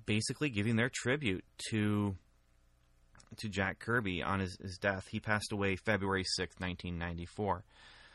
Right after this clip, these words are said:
Uh, Chris Ulm has, uh, a thing in there. James Hudnall,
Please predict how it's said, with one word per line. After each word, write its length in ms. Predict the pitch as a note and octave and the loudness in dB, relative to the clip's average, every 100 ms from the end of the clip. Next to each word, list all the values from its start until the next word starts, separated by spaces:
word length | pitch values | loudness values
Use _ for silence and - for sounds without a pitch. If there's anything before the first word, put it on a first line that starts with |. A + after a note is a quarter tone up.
| - | -8
Uh, 100 | - - | -4 -2
Chris 260 | - A#2+ A#2 | -2 0 2
Ulm 300 | A2 A2 G#2+ | 4 4 4
has, 300 | A2 G#2+ G2+ - | 4 4 2 -4
uh, 360 | - - B1 B1+ - - - _ - | -4 -4 -2 -4 -8 -14 -20 _ -20
a 40 | - | -4
thing 160 | A#2 A2+ | 0 2
in 120 | A2 | 4
there. 380 | A2 A2 G#2+ A2 | 6 8 6 4
James 360 | G2 F#2+ F2+ | 2 -2 -2
Hudnall, 500 | - B2+ B2+ B2+ B2 | 2 2 4 4 2